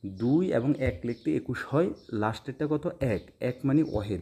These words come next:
ওয়াহেদটা আগে উচ্চারণ করে আমরা এশরিন বলে দিব। তাহলে ওয়াহেদ এশরিন, একুশ। এরপর বাইশ। বাইশ লিখতে কত দরকার? দুই মানে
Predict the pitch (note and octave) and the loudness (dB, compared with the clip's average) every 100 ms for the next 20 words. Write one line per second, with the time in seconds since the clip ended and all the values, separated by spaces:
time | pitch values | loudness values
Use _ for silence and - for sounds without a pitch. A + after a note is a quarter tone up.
0 | - A#2+ C#3 - D#3 D3 D3+ - C3+ C#3 | 0 2 2 2 2 4 2 2 0 2
1 | D#3+ D#3+ D3+ - B2 A#2 G#2 F2+ F2 F#2+ | 2 2 2 2 2 4 4 2 -2 -4
2 | B2 - G#2 A#2 D3+ B2 E2+ G#2+ F2+ - | -4 0 2 4 4 4 2 -4 -4 -4
3 | A2 - F#2 - _ _ - - - A#2 | -6 -4 -8 -10 _ _ -20 -16 -8 0
4 | C#3 A#2+ G2+ F2+ F2 - - F#2+ G#2 G#2+ | 0 2 2 2 0 -6 -6 0 0 0
5 | C3 B2+ C#3+ C#3 D3 C#3 C#3 F3 F3+ - | -6 -4 -4 -2 0 0 -2 -6 -10 -14
6 | - - A#2+ C#3 D#3 D3 C#3 | -12 -4 4 6 6 4 2